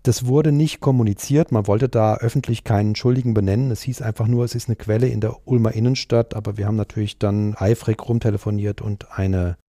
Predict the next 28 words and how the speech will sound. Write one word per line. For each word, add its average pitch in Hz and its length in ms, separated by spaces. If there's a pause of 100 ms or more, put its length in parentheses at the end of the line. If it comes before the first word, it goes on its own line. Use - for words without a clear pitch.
vertrauliche 113 480
Quelle 104 360
angezapft, - 800 (320)
die 107 120
uns 98 200
gesagt 95 280
hat, 101 120
es 92 160
war 82 80
das 87 100
Telekom-Gebäude 92 1120
und 104 280
tags - 280
drauf - 480 (360)
hat - 160
es - 140
auch - 380
die 92 100
Telekom 87 720
bestätigt. - 840 (480)
Vielleicht, 143 600 (140)
um 175 180
da 147 120
ein 143 60
bisschen 151 240
Aufklärung 143 540
zu 139 140
bringen, 143 520